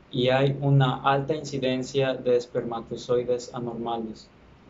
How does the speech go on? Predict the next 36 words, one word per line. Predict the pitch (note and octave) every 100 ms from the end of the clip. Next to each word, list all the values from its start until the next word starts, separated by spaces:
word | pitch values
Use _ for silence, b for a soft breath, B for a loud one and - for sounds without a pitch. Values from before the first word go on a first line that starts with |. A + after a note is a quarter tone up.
| -
Probablemente | A2+ A#2 B2+ C3 C3 C3 C3+ C#3
estés | - A#2
pensando | - B2 A#2+ A#2+ B2 A#2+
que | A2+
tu | A2+
gallo | A#2 A2+ A#2
ya | A#2
es | A2+ A#2+
muy | A2+
viejo | A2 B2+ C#3 D3
o | D3 B2 A#2
que | A#2
tu | G#2+ A#2
gallo | A2+ A#2 A#2 B2 A#2+
es | A2+ -
estéril. | - - C#3+ C3+ - - - - -
Sin | - A2+
embargo, | A2+ A#2+ A#2+ B2 C#3 C#3 - -
si | A#2+
puedes | - B2+ C#3 C#3
corregir | C#3+ B2+ B2 - B2 A#2+
su | -
deficiencia | A#2+ A2+ A#2 - A#2+ A#2+ B2+
de | A#2+
vitamina | A#2 A2+ A2+ A2+ A#2 B2+ B2+ B2 D3+
A, | D#3+ - - - - - -
puede | B2+ B2
ser | A#2+ B2+ B2+ B2
que | - A#2
este | A#2 - A#2+
gallo | A#2+ A#2 B2+ B2+ - - - -
pueda | B2 A#2+ A2+
fertilizar | A2+ G#2+ A#2+ A2 - A#2 A#2+
los | B2 A#2
huevos | B2+ C#3+ D#3 - -
apropiadamente. | B2+ B2 A#2 A2+ B2 A#2+ A#2+ A2+ A2